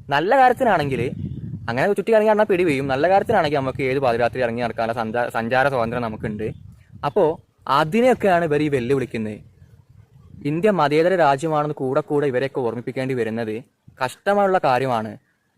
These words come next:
കാരണം ഇവരൊക്കെ എന്നെക്കാ വലിയ തലമൂത്ത നേതാക്കന്മാരും തലനരച്ച ആൾക്കാരൊക്കെയാണ്. ഇവർക്ക് ഞാനിത് പറഞ്ഞ് മനസ്സിലാക്കി കൊടുക്കേണ്ട കാര്യമൊന്നുമില്ല. ആ ഒരു സ്ഥിതിയിലേക്ക് ഇവരൊക്കെ തരം താഴ്ന്നു എന്നുള്ളത് തന്നെ ഈ നാടിന്റെ ശാപമാണ്. അതേപോലെ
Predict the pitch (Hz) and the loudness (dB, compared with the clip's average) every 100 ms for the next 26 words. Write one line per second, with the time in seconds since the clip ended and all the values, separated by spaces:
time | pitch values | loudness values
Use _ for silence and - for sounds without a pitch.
0 | 131 139 180 170 208 226 180 160 180 - | -2 0 0 0 0 0 0 0 -4 0
1 | 208 185 175 156 156 165 - 160 151 131 | 0 2 2 2 0 -2 0 0 0 -2
2 | 139 - 147 147 147 131 127 147 135 - | -2 -2 -2 0 0 -2 -2 -2 -4 -6
3 | 143 143 127 123 135 131 135 113 110 - | -2 0 -2 -2 -4 -4 -4 -4 -6 -10
4 | - _ - 147 165 208 156 151 190 190 | -20 _ -4 -2 -2 -2 0 0 0 0
5 | 165 156 151 143 143 143 - 135 131 113 | 0 0 -4 -4 -4 -4 -6 -6 -2 -2
6 | 120 120 107 113 - - _ - 127 202 | -2 -6 -8 -12 -14 -20 _ 0 2 4
7 | 208 208 160 156 175 165 170 165 165 131 | 2 0 -2 -2 -2 -2 -4 -4 -2 -2
8 | 139 170 156 151 156 143 139 131 127 117 | 0 0 0 0 -4 -2 -2 -4 -4 -4
9 | 113 123 120 107 113 110 - _ 156 156 | -4 -4 -6 -6 -6 -8 -12 _ -6 -2
10 | 165 160 147 113 | 0 0 0 -2